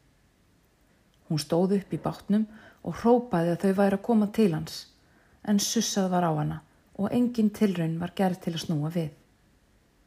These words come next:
Um borð í Carpathia grét hin nítján ára gamla ekkja stöðugt. Fjórum mánuðum síðar fæddi hún son,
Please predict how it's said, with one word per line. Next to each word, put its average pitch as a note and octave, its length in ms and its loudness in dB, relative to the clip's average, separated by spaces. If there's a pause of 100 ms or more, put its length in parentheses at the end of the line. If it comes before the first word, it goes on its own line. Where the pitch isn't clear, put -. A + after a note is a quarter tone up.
(1160)
Um A3+ 140 6
borð D#4 240 4
í D#4 80 2
Carpathia A3+ 560 0
grét B3+ 500 2
hin G3 140 4
nítján A#3+ 340 2
ára A3+ 160 2
gamla A3 360 4
ekkja - 260 -4
stöðugt. - 640 -2 (1040)
Fjórum B3 560 4
mánuðum C4 360 4
síðar F#3 440 -2
fæddi F3+ 320 -2
hún G#3+ 120 6
son, F3 360 -2